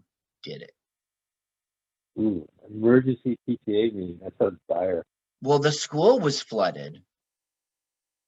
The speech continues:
Speaker 2: Yeah, but I mean, like, anytime you have to bring the parents in to an emergency, they don't need to have a meeting.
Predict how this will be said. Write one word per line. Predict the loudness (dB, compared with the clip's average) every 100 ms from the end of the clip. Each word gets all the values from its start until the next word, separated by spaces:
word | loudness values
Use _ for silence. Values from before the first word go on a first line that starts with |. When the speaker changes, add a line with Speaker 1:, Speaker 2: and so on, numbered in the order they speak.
| _ _ _ _ _ _ _ 0
Speaker 2:
Yeah, | 2 2 2
but | 0
I |
mean, | 0 0 -2 -4
like, | -10 -6
anytime | -4 -4 -4 -6
you |
have | -6
to | -4 -4 -4 _ _
bring | -12 -10
the | -12 -8
parents | -6 -6
in | -10 -12
to | -14
an | -16 -16 -16
emergency, | -16 -16 -20 -18 -20 _ _ _ _ _ _ _ -2
they |
don't | 2 4
need | 2
to | 2
have | -2
a | -4
meeting. | -10 -10 -10 -12